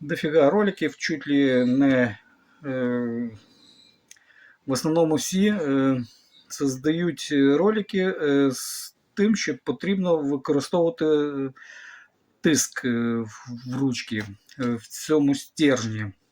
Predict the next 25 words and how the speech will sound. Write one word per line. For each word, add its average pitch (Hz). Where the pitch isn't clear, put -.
Так, 120
давайте 117
щось -
виберемо. 131
Таке, 120
що -
у 113
нас 117
тут -
є, 120
що -
я 117
всі -
вже 123
передивився. 131
Ага, 110
от, 277
наприклад, 117
беремо 180
цю 139
кулькову 131
ручку 254
і 240
починаємо 180
писати. 113